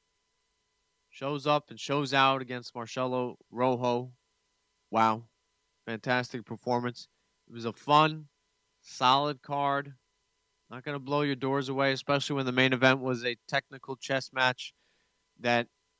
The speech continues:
was for Izzy to lose. He seemed that, uh, he could do whatever he wanted in there. So, solid card.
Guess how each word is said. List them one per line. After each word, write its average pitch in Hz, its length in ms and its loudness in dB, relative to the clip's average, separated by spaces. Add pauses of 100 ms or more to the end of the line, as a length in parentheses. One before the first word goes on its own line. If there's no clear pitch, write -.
(1900)
was 127 260 -2
for 120 200 -6
Izzy 131 340 -2
to - 180 -6
lose. 113 640 -2 (1900)
He 113 140 -10
seemed 120 380 -4
that, 113 220 2
uh, 107 360 0 (640)
he 120 120 -10
could 120 120 -4
do 117 180 2
whatever 113 440 2
he 120 100 -6
wanted 107 540 -2
in 98 120 -14
there. 90 200 -12
So, 90 320 -12 (1800)
solid 127 400 2
card. 127 400 4